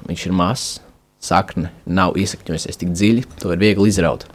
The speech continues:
Tad, kad tas jau ir divdesmit gadus, nu,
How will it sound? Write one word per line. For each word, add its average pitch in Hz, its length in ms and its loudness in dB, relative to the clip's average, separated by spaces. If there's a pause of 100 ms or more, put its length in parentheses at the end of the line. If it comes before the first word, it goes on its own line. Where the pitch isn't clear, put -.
(480)
Tad, 90 160 0
kad 85 160 -8
tas 92 140 -8
jau 90 100 0
ir 82 80 0
divdesmit 95 540 0
gadus, 113 320 2 (720)
nu, 87 160 2